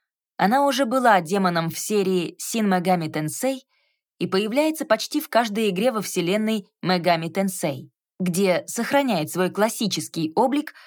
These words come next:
близкий к ее традиционным представлениям как индуистской богини. Несколько рук, сжимающих мечи, привычная одежда,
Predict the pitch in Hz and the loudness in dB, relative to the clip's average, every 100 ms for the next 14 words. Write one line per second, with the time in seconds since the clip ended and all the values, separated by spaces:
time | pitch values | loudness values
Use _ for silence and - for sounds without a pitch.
0 | - - 185 269 - 294 269 208 214 240 | -18 -6 -2 -2 -2 -4 -4 -2 0 0
1 | - 190 180 190 214 208 180 156 - 151 | 0 -2 -2 0 0 2 0 -4 -2 0
2 | 156 185 226 240 214 _ - 202 - 214 | 0 -2 0 -2 -2 _ -2 -2 -2 0
3 | 202 180 170 170 - - 180 180 180 180 | 0 2 0 -2 -6 -4 0 0 0 -4
4 | 143 117 - _ _ _ _ - 196 247 | -4 -8 -12 _ _ _ _ -2 -2 -2
5 | - 285 294 202 175 - - 180 165 185 | -2 -2 0 0 -2 -6 -4 -2 0 2
6 | 180 170 185 151 185 180 170 156 - _ | 2 0 -6 -2 -2 -2 -4 -6 -8 _
7 | _ - 170 180 180 214 247 254 165 151 | _ -4 -2 -2 0 4 4 2 0 -2
8 | 139 147 | -4 -6